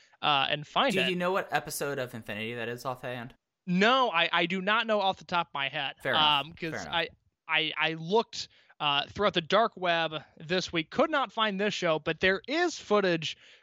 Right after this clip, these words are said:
Speaker 1: of the March fourth Osaka Prefectural Gym number two show, uh, which featured, uh, Ryo Saito and Genki Horiguchi defeating Don Fuji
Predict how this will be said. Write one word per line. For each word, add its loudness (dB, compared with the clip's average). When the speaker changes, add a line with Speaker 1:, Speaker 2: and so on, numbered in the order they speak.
Speaker 1:
of 4
the -4
March 0
fourth 2
Osaka 2
Prefectural 0
Gym 2
number -2
two 6
show, -2
uh, 2
which -2
featured, 0
uh, -2
Ryo 6
Saito 0
and -4
Genki -4
Horiguchi 0
defeating -4
Don 2
Fuji -4